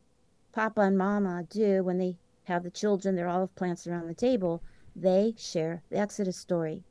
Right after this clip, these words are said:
They go back to their forefathers and how they were extricated from Egypt and, you know, how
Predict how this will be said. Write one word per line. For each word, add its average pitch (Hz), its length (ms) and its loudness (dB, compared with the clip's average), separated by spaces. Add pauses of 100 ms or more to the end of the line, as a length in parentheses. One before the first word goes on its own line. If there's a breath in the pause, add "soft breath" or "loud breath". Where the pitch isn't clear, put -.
(160)
They 180 140 -4
go 185 120 2
back 180 260 2
to 185 80 -4
their 185 120 0
forefathers 170 680 -2
and 175 80 -4
how 180 120 -4
they 175 160 0
were 160 160 -4
extricated 185 680 -4
from 175 180 -2
Egypt 190 520 0
and, 170 140 -4 (420 soft breath)
you 185 80 0
know, 180 100 0
how 170 300 -4